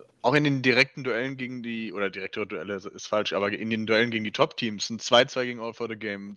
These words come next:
eins zwei gegen Knallgas, null eins gegen, äh, Death Row,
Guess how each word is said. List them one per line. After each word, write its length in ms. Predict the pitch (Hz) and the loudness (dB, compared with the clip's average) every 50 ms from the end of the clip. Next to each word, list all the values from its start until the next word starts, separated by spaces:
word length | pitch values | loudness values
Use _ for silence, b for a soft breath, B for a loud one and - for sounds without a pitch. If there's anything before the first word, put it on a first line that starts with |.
| _ | _
eins 340 | - 120 123 127 - - - | 0 0 0 0 -4 -10 -4
zwei 180 | - 127 120 117 | 0 2 2 2
gegen 160 | 117 113 110 | 2 -2 -4
Knallgas, 520 | - - 117 123 131 131 131 127 - - - | -4 -2 0 0 2 4 2 2 0 -2 -8
null 300 | 123 117 123 131 139 135 | -6 -2 0 0 0 0
eins 280 | - 123 120 123 120 - | 0 -2 -2 -4 -6 -6
gegen, 320 | 120 117 117 113 113 113 b b b b b b b b b b | -6 -4 -4 -6 -8 -10 b b b b b b b b b b
äh, 120 | 110 107 | 0 6
Death 280 | 98 120 127 123 - - | 8 8 8 8 4 0
Row, 180 | 139 135 127 | 0 2 2